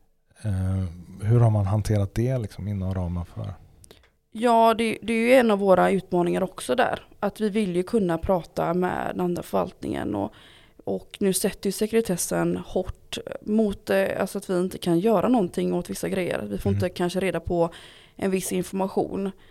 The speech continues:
Speaker 2: Och då försöker vi ju hitta inom lagen då att vi kan kunna prata om vissa grejer.
Speaker 1: Mm.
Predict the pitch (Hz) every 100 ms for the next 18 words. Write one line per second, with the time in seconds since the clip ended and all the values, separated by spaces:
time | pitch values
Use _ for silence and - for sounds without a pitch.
0 | - - - 196 185 185 - 208 196 -
1 | 214 208 214 196 190 196 190 _ 175 170
2 | 170 - - _ _ - 208 175 180 175
3 | 160 170 202 233 170 156 175 - - 190
4 | 185 - 175 226 220 247 226 233 190 -
5 | 175 175 - 160 175 180 - 98 - -
6 | 101 110